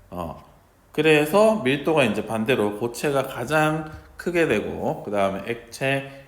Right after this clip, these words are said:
기체 순이 되는 거야. 그래서 고체가 밀-, 밀도가 가장 크기 때문에 고체가 깔아앉고, 그 다음에 액체 뭐 이런 식으로 나타날 수가 있게 되는 거지.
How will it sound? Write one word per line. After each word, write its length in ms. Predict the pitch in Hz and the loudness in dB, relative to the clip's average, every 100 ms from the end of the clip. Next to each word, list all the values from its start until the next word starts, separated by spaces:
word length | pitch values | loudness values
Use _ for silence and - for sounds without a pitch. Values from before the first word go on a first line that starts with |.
| _ | _
기체 440 | - 104 - 135 | -14 -10 -2 -2
순이 720 | 127 - 139 131 139 139 143 - | -2 -4 -4 0 0 0 -4 -8
되는 260 | 90 90 | -8 -8
거야. 120 | 80 - | -10 -12
그래서 560 | - 165 165 151 151 - - - | -4 0 4 2 0 -12 -18 -14
고체가 480 | - 143 - 196 180 | -8 -4 2 6 6
밀-, 200 | 147 127 - - | 4 -2 -6 -8
밀도가 480 | 135 143 143 160 156 | -6 -4 0 2 2
가장 460 | 156 143 156 165 | 0 -4 -2 -2
크기 260 | - 196 180 | -4 -6 -4
때문에 640 | 143 98 92 117 123 - - - - | -2 -2 0 0 0 -2 -8 -18 -8
고체가 440 | 117 117 - 135 127 | -6 -4 -2 0 0
깔아앉고, 720 | 135 143 139 135 135 196 202 | 2 2 2 -2 -2 0 0
그 80 | 170 | 2
다음에 320 | 117 113 113 | 2 2 -2
액체 480 | 127 - 170 175 165 | -6 -8 -2 0 2
뭐 160 | 104 | 0
이런 340 | 95 107 127 135 | 0 2 2 0
식으로 460 | 131 104 104 151 | -4 -4 0 0
나타날 440 | 127 110 135 113 104 | 0 -2 0 -2 -2
수가 280 | - 95 | -4 -4
있게 300 | 98 123 - | -4 -2 -2
되는 260 | 85 80 76 | -4 -8 -14
거지. 260 | 78 - | -16 -18